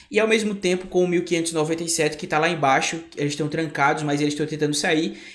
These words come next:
e a gente ainda vai ter que guerrear com eles pra não deixar isso acontecer. Mas antes de começar o vídeo, eu peço que você já deixe seu like, se inscreve aí no canal, ativa o sininho, dá o joinha e fica atento pra sempre que tiver vídeo novo,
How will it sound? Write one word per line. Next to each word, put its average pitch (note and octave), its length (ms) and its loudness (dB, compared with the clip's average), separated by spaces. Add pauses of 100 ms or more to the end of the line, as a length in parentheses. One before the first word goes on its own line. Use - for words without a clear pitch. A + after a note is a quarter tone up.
(100)
e F#3 60 0
a F#3 100 6
gente G3 220 2
ainda F#3 300 4
vai F3 160 2
ter F3 100 0
que F3 100 -6
guerrear D#3+ 420 2
com E3 180 0
eles D3 200 2
pra - 440 2
não D3+ 180 0
deixar E3 240 2
isso D#3 160 -2
acontecer. D#3+ 680 -2 (360)
Mas A3 220 2
antes B3+ 160 2
de B3 100 0
começar A3 380 2
o G3+ 80 4
vídeo, G3 220 4
eu - 40 2
peço F3+ 200 4
que F3+ 80 2
você F3+ 100 -2
já F3 140 2
deixe E3+ 260 0
seu F3 220 2
like, D3 400 2 (360)
se - 80 -6
inscreve E3+ 440 4
aí E3+ 160 6
no F3 60 0
canal, D#3 540 2
ativa E3 300 -2
o F#3 40 2
sininho, E3+ 520 0 (480)
dá D#3 140 6
o G3+ 80 4
joinha G3 520 2 (320)
e F3 600 4
fica G3+ 240 2
atento F#3+ 360 2
pra E3 160 4
sempre F3 260 2
que - 60 -16
tiver E3+ 200 4
vídeo E3 240 -2
novo, D3+ 400 2